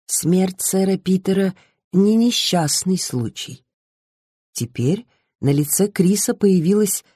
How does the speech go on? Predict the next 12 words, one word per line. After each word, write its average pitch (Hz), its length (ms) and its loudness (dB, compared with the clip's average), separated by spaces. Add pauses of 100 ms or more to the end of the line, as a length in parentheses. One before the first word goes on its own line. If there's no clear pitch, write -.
(120)
любопытное 190 840 0
выражение. 160 680 -4 (1080)
«И 165 140 2
мы 165 220 2
только 240 580 -4
что - 240 -6
встретились 196 840 0 (180)
с - 160 -6
леди 190 400 2
Бейли. 185 600 0 (440)
Она 131 260 -2
сказала, 143 760 -4